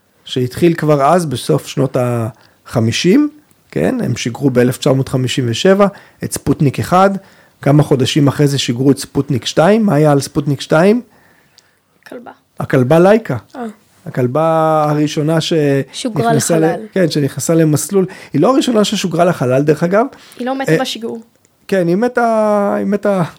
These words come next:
Speaker 2: והם
Speaker 1: איפשהו
Speaker 2: שיקרו.
Speaker 1: בתהליך, או בשיגור, או מיד אחרי זה.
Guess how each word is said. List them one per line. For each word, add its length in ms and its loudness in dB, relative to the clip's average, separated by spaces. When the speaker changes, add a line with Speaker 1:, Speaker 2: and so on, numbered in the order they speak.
Speaker 2:
והם 140 -6
Speaker 1:
איפשהו 160 0
Speaker 2:
שיקרו. 200 0
Speaker 1:
בתהליך, 520 0
או 80 2
בשיגור, 540 0
או 60 0
מיד 260 0
אחרי 340 0
זה. 180 -2